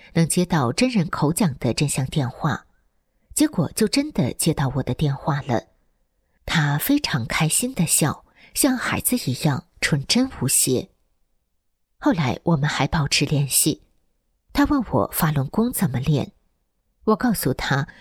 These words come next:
安全的方法去看师父的教功录像和阅读师父的著作。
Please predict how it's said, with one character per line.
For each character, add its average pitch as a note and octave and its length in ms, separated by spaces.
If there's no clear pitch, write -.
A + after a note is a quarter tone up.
安 C4+ 180
全 - 180
的 B2+ 100
方 C#3+ 220
法 D#3+ 360
去 - 120
看 C#3+ 280
师 - 200
父 G#3+ 180
的 C3 220
教 G3+ 200
功 C4 200
录 A#3+ 160
像 C#3+ 340
和 C#3+ 240
阅 B3+ 100
读 B2 260
师 - 220
父 - 160
的 - 120
著 C#3 220
作。 - 380